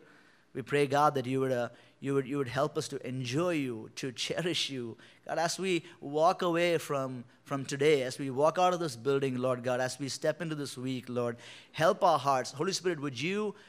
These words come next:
widen our hearts and deepen our hearts, Lord God, to, to receive more of your love. So change us, transform us, meet with us, empower us, edify us, encourage us, strengthen us through your word. Faithful King,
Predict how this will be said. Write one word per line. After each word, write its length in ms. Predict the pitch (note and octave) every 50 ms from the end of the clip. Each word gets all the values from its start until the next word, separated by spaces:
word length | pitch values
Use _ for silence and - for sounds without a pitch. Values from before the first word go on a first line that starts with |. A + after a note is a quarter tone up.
| - _
widen 520 | - B2+ B2 C3 C#3+ D#3 E3+ F#3+ G3 G3+ F3+
our 140 | E3 D3+
hearts 540 | B2+ A2+ B2+ C3+ C3 B2+ A#2+ A#2+ A2+ - -
and 160 | A#2+ A2+ A#2
deepen 320 | A2 C#3+ F#3+ F3 D#3+ F#3 E3+
our 160 | D3+ C#3 B2+
hearts, 480 | A2 A#2+ B2+ B2+ B2+ A#2+ A2+ - - -
Lord 240 | B2 B2 A#2+ A#2
God, 300 | A2+ A#2+ A#2+ A#2 A2 -
to, 200 | - A#2 A#2 A#2 A2+ - - - _ -
to 80 | C#3 C3
receive 480 | C#3 C3 - - D#3 D3+ C#3+ B2 -
more 260 | B2+ B2 B2+ C3+ C3+
of 140 | B2+ B2+ -
your 140 | A#2+ A#2 A2+
love. 420 | A2 A2 A2 G#2+ A2 A#2 A#2 - _ _ _ _ _ _ _ _
So 160 | - - - B2+
change 420 | - - D3 C#3+ D3+ D#3 D#3+ D3
us, 160 | D3+ C3+ -
transform 600 | - - C#3+ C3+ B2+ - - - D#3 D#3 D3+ C#3+
us, 160 | C3+ B2 -
meet 300 | B2+ B2+ C3+ D3 D3+ -
with 180 | D3 C3+ A#2+ -
us, 200 | C3+ B2+ A2+ B2+
empower 500 | B2 B2+ A#2 A#2+ C3+ C#3+ C#3+ C#3+ C3+ B2+
us, 180 | B2+ A#2+ A2 B2
edify 480 | A#2+ B2+ C3+ B2 - C#3 C3+ C3 B2+
us, 200 | B2 A#2 A#2 -
encourage 440 | A#2+ A#2+ B2 A#2 C3+ C3 B2+ B2 B2
us, 200 | B2 A2+ A2 - - - - -
strengthen 480 | - - - - C#3 C#3 C#3 B2 C3+ C3+
us 120 | A#2+ -
through 160 | - B2 A#2+
your 160 | A#2+ A#2+ A2+
word. 400 | A2 A2 A2+ A#2 A#2+ A2 G#2+ G#2 - - - _ _
Faithful 500 | - - - B2 A#2+ A#2+ - B2+ A#2+ A2+
King, 320 | - C3 A2+ G#2+ G#2 G#2+